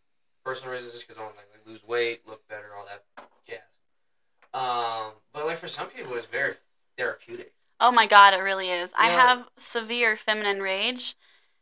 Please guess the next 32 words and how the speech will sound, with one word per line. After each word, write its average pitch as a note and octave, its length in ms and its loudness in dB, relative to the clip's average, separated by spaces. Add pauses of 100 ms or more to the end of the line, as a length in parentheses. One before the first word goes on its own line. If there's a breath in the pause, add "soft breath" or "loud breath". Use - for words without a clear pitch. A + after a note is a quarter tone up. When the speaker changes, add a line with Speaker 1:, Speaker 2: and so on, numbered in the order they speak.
(140)
Speaker 2:
and G#3+ 560 4 (360)
going A3+ 280 8
on G#3+ 300 0
the G3+ 80 -10
Stairmaster G#3 640 2
for G3+ 180 -2
an G3+ 80 0
hour F#3+ 540 4
will G3+ 200 0
literally G#3+ 500 2
Speaker 1:
Yeah, G#3+ 100 0
an E3 160 0
hour? - 480 -4
Speaker 2:
Yeah. - 280 -4 (320)
Speaker 1:
Jesus. - 360 -18 (400)
I - 40 -20 (100)
can't - 140 -18
even - 140 -2
Speaker 2:
It'll A#3+ 180 6
numb A3 400 6
me, G3 320 -8 (100)
and G#3+ 140 -2
Speaker 1:
Dude, G3 100 8
I G3 140 6
Speaker 2:
I G3 60 2
Speaker 1:
remember E3 400 -4
I C#3+ 100 -4
did, - 80 -18
like, - 80 -8
Speaker 2:
can't A#3+ 220 4
feel G#3 200 -2
shit. - 480 -2